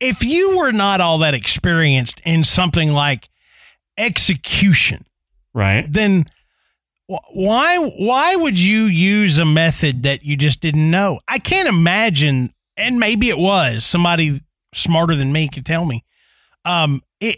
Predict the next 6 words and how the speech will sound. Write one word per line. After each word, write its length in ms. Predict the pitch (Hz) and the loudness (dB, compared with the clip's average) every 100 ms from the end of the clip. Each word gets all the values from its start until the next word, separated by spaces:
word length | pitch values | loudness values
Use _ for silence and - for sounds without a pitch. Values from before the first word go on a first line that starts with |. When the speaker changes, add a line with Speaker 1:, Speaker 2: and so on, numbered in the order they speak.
| - | -4
Speaker 1:
if 240 | 220 - | -4 -2
it 160 | 269 - | -4 0
was 220 | 214 165 | 0 0
already 520 | 220 233 208 165 156 | 2 2 2 2 2
mandated, 920 | 147 156 208 240 190 147 127 107 92 - _ _ _ _ _ _ - | 2 2 2 2 2 0 -2 -6 -12 -18 _ _ _ _ _ _ -8
um, 520 | 170 165 147 127 120 | -2 0 0 0 -6